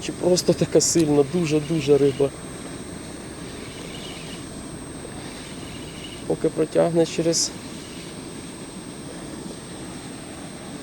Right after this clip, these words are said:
Хто ти там така? А ні, трошки покраще. Ну, <laughs> приїхав за крупнішою рибою. Отримай крупнішу рибу. Ой, яке ти страшне. Монстр! Монстрило!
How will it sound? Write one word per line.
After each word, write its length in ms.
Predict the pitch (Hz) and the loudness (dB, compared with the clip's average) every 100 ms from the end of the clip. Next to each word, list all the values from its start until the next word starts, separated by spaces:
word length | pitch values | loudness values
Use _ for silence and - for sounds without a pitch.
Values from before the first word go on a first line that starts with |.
| - - - - - | -10 -10 -10 -4 2
Хто 140 | 285 | 2
ти 100 | 202 | 4
там 180 | - 151 | 4 2
така? 340 | 147 143 147 170 | 0 0 -2 2
А 60 | 254 | 4
ні, 240 | 240 220 | 6 4
трошки 340 | 226 254 - | 4 0 0
покраще. 600 | 254 262 208 202 196 196 208 | 0 2 6 6 6 6 6
Ну, 100 | 254 - 180 - | 4 2 0 2
<laughs> 140 | - 190 - - - - - - | 2 2 2 -4 -6 -10 -10 4
приїхав 440 | 196 202 208 196 170 | 6 8 6 6 8
за 120 | 170 | 8
крупнішою 600 | 170 165 165 156 160 156 | 6 6 4 6 6 8
рибою. 460 | 156 147 147 143 139 - - - 165 | 8 10 10 10 6 -4 -6 -2 -2
Отримай 460 | 160 151 143 143 | 4 6 8 8
крупнішу 560 | 139 147 147 139 156 165 | 6 2 4 2 4 4
рибу. 260 | 220 220 247 - - 101 104 | 4 2 -6 -8 -10 -6 -2
Ой, 120 | 113 107 | -2 -2
яке 220 | 156 151 147 | 0 4 4
ти 140 | 156 | 2
страшне. 500 | - 160 - 160 147 - - - - - - - - | 2 2 4 4 4 0 -6 -6 -6 -6 -4 -6 4
Монстр! 440 | 180 170 - 165 139 - - - | 8 8 6 4 4 0 -2 4
Монстрило! 680 | 165 175 - 190 247 214 | 4 4 4 6 8 8